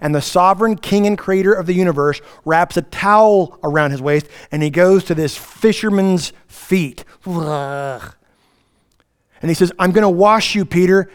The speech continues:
And Peter says, "No way, you'll not wash me. Are you kidding? That is beneath you, master." And Jesus says, "If I don't wash you,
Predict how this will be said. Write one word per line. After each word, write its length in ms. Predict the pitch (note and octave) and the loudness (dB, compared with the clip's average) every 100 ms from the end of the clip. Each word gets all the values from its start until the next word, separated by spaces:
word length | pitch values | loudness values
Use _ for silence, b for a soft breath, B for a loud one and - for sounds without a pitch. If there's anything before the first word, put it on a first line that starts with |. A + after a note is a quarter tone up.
| b | b
And 140 | D3+ C#3+ | -8 0
Peter 260 | G3+ G3 | 2 2
says, 260 | F#3 F#3 E3+ B | 4 2 2 B
"No 360 | G3 G#3+ C4 B3+ | 4 6 8 6
way, 400 | B3 A#3+ F3 B2+ B | 4 4 2 0 B
you'll 300 | C#3+ D#3 B3+ | -2 4 6
not 320 | B3+ B3+ B3 | 6 4 2
wash 400 | A3 A#3 A3 - | 4 4 4 0
me. 340 | G3 B3 A3 G3+ | 4 6 6 4
Are 80 | E3+ | 2
you 140 | G3+ | 0
kidding? 220 | A3 A3+ | 0 2
That 120 | F#3+ | 2
is 100 | G3+ | 2
beneath 600 | D3+ E3+ F3 G3 A#3+ A3+ | 0 0 2 4 4 2
you, 160 | F3 D3 | -2 -2
master." 460 | C3+ D3+ D#3 - F#3+ | -2 -2 -2 -2 -2
And 140 | D#3 | -2
Jesus 400 | C#3 A#3+ A3 F#3+ | 0 0 0 0
says, 480 | F3+ D#3+ F3+ A3+ - _ _ _ B B B B | 2 2 2 -2 -8 _ _ _ B B B B
"If 180 | D3+ D#3 - | -2 -2 0
I 240 | F3 G#3+ | 2 4
don't 480 | A3 D3 G#3 G#3+ G#3+ | 2 2 2 2 -2
wash 560 | D#3+ D3+ G3+ G#3 - C#3 | -4 2 4 2 -2 -8
you, 300 | D3 C#3+ | -6 -4